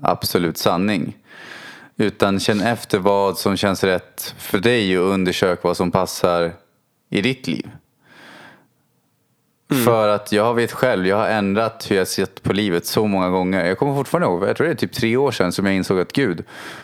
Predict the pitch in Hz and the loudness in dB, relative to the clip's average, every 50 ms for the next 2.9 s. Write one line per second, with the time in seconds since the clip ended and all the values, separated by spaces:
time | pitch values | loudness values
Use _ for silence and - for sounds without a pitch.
0 | - - - - _ - _ - - _ _ _ _ _ - 131 117 117 - - | -20 -20 -20 -20 _ -20 _ -20 -20 _ _ _ _ _ 0 2 2 2 0 -2
1 | 151 131 127 139 127 113 104 104 107 117 110 101 98 95 92 90 90 85 87 95 | -2 0 2 2 2 2 2 2 2 2 2 2 2 2 2 2 2 0 0 -2
2 | 90 - - 147 143 - - - 98 92 90 87 85 82 - - - | -2 0 -2 -2 -2 -2 -2 0 0 2 2 0 0 -2 -2 -6 -10